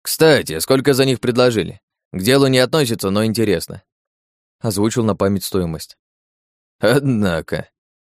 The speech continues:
присвистнул Том, а затем добавил с каким-то радостным оптимизмом в голосе.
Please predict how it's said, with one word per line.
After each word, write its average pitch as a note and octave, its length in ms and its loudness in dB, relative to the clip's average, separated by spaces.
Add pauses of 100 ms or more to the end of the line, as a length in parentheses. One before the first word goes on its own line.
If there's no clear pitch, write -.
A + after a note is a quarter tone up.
(140)
присвистнул G#2 560 -2
Том, F#2 300 -4 (100)
а F#2+ 100 -2
затем F#2+ 300 -2
добавил F#2 380 2
с - 60 -8
каким-то F#2 440 -4
радостным F#2 440 -2
оптимизмом F#2 560 -4
в E2+ 60 -8
голосе. E2 460 -6